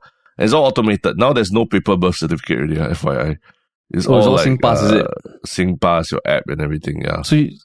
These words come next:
Speaker 2: SingPass, so <laughs> the baby will have a SingPass account?
Speaker 1: No, you will need to use your SingPass to apply for the birth certificate for your child,
Speaker 2: Oh,
Speaker 1: yeah.
Speaker 2: I see. So there's no paper
Speaker 1: Yeah, yeah,
Speaker 2: birth
Speaker 1: yeah.
Speaker 2: certificate, eh?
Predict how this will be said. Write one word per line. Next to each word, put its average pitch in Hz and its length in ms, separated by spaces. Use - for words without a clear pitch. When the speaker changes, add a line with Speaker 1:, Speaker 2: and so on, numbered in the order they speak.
Speaker 2:
SingPass, 147 640
so 151 200
<laughs> 160 40
the 139 340
baby 139 340
will 165 100
have 117 120
a 117 60
SingPass 123 400
account? 85 260
Speaker 1:
No, 120 380
you 110 240
will 135 180
need 107 200
to 98 40
use 101 180
your 85 100
SingPass 85 480
to - 100
apply 82 260
for 71 140
the 76 80
birth 85 180
certificate - 460
for - 160
your 101 80
child, 117 260
Speaker 2:
Oh, 117 200
Speaker 1:
yeah. 110 60
Speaker 2:
I 101 80
see. 135 180
So - 160
there's 190 160
no 226 120
paper 160 260
Speaker 1:
Yeah, 82 100
yeah, 175 100
Speaker 2:
birth 139 160
Speaker 1:
yeah. - 80
Speaker 2:
certificate, 104 500
eh? - 120